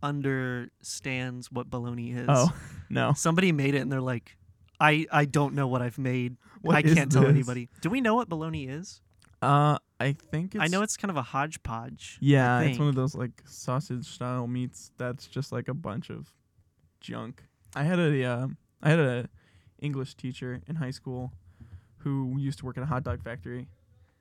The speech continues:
Speaker 2: uh, when he was really young. Like
Speaker 1: <gasps> Oh, yeah, yeah, yeah,
Speaker 2: Yeah,
Speaker 1: I
Speaker 2: I
Speaker 1: know who you're
Speaker 2: forget what
Speaker 1: talking
Speaker 2: his
Speaker 1: about.
Speaker 2: name
Speaker 1: Gor-,
Speaker 2: was.
Speaker 1: uh, Gordy. No,
Speaker 2: Gor-,
Speaker 1: not Gordy.
Speaker 2: no.
Speaker 1: Um,
Speaker 2: Uh, he
Speaker 1: it'll
Speaker 2: was,
Speaker 1: c-,
Speaker 2: like,
Speaker 1: it'll
Speaker 2: uh,
Speaker 1: come to me at two A M
Speaker 2: yeah,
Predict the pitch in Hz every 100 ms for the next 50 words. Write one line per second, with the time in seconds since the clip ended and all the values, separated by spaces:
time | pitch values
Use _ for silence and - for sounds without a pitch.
0 | - 131 123 127 127 123 - 160 139 139
1 | 127 120 113 110 120 233 - - 220 190
2 | 190 220 208 202 185 - 175 165 165 202
3 | 202 160 147 131 127 123 123 123 - 147
4 | 147 175 120 - _ _ - 196 196 165
5 | 131 120 123 - _ _ _ - 139 131
6 | 127 131 127 127 - _ _ _ _ _
7 | _ _ _ _ _ _ _ _ - -
8 | - - - _ _ _ - 156 135 226
9 | 165 143 117 151 139 135 127 - 131 123
10 | 120 127